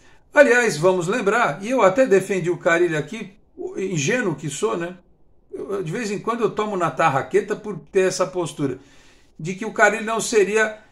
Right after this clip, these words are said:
é, com, não faria com o Santos alguma coisa do, do gênero que tá fazendo,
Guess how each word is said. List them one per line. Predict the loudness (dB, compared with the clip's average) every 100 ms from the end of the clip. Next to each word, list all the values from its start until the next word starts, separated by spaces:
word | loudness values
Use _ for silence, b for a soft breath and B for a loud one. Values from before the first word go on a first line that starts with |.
| _ 0
é, | 2 2
com, | -2 -4 -2 -2
não | -2 0
faria | 2 4 2
com | 2 -2
o |
Santos | -2 -2 -4 0
alguma | 2 2 2 0
coisa | 2 2 0
do, | -6 -10
do | -12 -4 -2
gênero | -2 -2 -4 -4
que | 0
tá | 0
fazendo, | 0 -2 -2